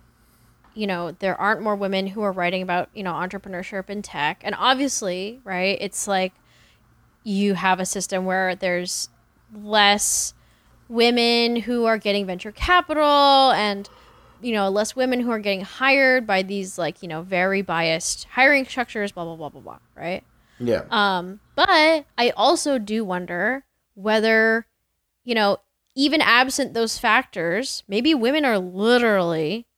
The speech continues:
Speaker 1: just not as interested in these topics. It's just, like, coming up with what are our goals as a society, right? Because maybe
Speaker 2: Yeah.
Speaker 1: this is, like, super, I feel like often liberal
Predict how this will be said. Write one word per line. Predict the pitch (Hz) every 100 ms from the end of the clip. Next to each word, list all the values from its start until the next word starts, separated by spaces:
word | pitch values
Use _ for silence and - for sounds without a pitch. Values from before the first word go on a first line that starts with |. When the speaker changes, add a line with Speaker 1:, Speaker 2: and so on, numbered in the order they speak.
| _
Speaker 1:
just | 202 -
not | 180 180 185 190
as |
interested | 175 185 175 175
in | 156
these | 143
topics. | - 110 - - _ _ _ _ -
It's | 339
just, | 466 453
like, | 466 - _ _ _ - -
coming | - 311 330
up | 262 262
with | 240 208
what | 208 262
are | 320
our | 269 226
goals | - 208 202 220 220 214
as | 175 196 202
a | 175
society, | 180 175 - 151 123 78 - -
right? | 175 208 233 - _ _
Because | 269 311 277 226
maybe | 202 302
Speaker 2:
Yeah. | 415
Speaker 1:
this | 330
is, | 285 262
like, | 233 202
super, | - - 277 247 247 233 220 - -
I | 294
feel | 339 494
like | 440 -
often | - 254 311 277 214
liberal | 233 226 240 240 220